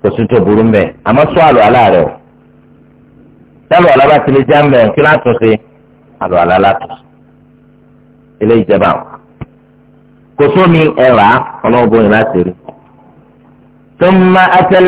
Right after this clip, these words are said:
jumu'a. Lẹ́yìn náà tó wá wá sí jumu'a. Ẹ bá ní fàlà sí thumma yẹn.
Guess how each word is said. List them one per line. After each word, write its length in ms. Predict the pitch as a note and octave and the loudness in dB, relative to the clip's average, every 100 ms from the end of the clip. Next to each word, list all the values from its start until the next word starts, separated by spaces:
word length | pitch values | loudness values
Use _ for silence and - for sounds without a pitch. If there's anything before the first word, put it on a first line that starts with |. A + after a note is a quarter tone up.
| F3+ | 2
jumu'a. 400 | D#3+ F#3+ D3 G2+ D#2 - - | 0 0 0 -2 -4 -12 -8
Lẹ́yìn 300 | - F#3 F3+ | -2 0 0
náà 140 | E3+ | 0
tó 100 | D3+ | 0
wá 140 | D#3+ E3 | 2 4
wá 120 | E3 | 2
sí 120 | E3 D#3+ | 0 -2
jumu'a. 320 | E3 D#3+ G#2 E2 - - - - - | -2 -2 -4 -6 -10 -8 -6 -6 -8
Ẹ 120 | - | -4
bá 80 | - | 0
ní 100 | D#3+ D3+ | 0 0
fàlà 280 | C#3 C3+ B2+ | 0 0 0
sí 120 | D#3+ | -2
thumma 340 | D#3 D#3+ D#3+ C3+ | -2 0 0 0
yẹn. 260 | A#2 A2+ | 0 -2